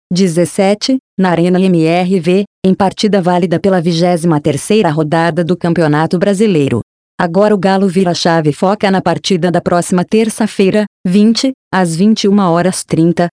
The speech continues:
horário de Brasília, contra o São Lourenço. O time iniciou a preparação para este duelo na manhã deste domingo,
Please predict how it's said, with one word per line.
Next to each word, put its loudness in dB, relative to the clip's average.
horário 0
de -2
Brasília, 0
contra 0
o 0
São -2
Lourenço. 2
O 0
time 0
iniciou 0
a 0
preparação -2
para 0
este -2
duelo 0
na 2
manhã 2
deste -2
domingo, 2